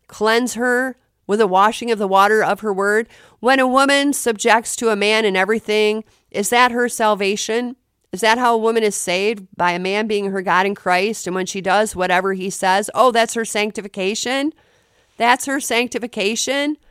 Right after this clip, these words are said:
That is not how it works. We are washed in the blood of the Lamb. The Lord gave his message of discipleship in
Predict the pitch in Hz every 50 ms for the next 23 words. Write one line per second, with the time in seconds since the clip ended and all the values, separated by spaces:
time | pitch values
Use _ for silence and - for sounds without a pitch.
0 | _ _ _ _ _ _ _ _ _ _ - 175 240 247 269 247 - 240 247 254
1 | 262 254 247 254 240 233 233 220 - 220 233 254 262 233 180 175 - - - 202
2 | 202 180 185 190 196 202 214 233 247 - - - 240 240 226 208 226 214 214 233
3 | 233 233 220 196 180 170 165 165 170 196 214 _ _ - _ _ _ _ _ _
4 | - 160 190 208 208 208 220 226 240 254 247 233 220 202 220 220 214 214 208 214
5 | 208 202 247 262 277 277 - 226 233 226 226 226 - 233 214 - - - - 208
6 | 226 233 - 254 247 - - 208 202 190 202 196 196 - - 185 180 180 - -
7 | _ _ _ - 208 233 240 254 269 269 240